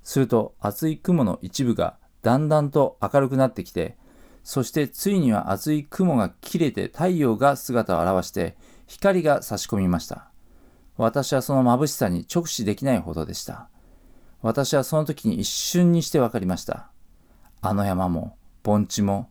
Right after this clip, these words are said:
たくさんの桃の木も、すべては神様が創造されたものなんだということ。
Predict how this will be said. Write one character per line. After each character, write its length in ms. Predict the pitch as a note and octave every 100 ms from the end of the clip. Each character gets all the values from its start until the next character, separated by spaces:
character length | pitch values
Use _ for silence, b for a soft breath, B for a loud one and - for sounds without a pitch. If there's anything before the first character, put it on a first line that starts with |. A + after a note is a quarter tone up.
| -
た 140 | A2+
く 60 | -
さ 180 | - D3
ん 100 | A#2+
の 100 | F#2
桃 240 | G2 A2
の 120 | A#2
木 140 | A2+ G#2
も、 260 | E2+ - b b b b
す 160 | - F#3
べ 100 | F3+
て 80 | D3+
は 120 | A2+
神 220 | D3 D#3+
様 220 | D3 B2
が 140 | C3+ C3
創 240 | A#2 A2
造 160 | G#2+ G#2+
さ 140 | A#2
れ 60 | G#2+
た 120 | A2
も 140 | A2
の 80 | A#2
な 120 | A2
ん 80 | F2+
だ 120 | F2
と 100 | E2+
い 100 | F2
う 40 | E2+
こ 120 | D#2+
と。 240 | - -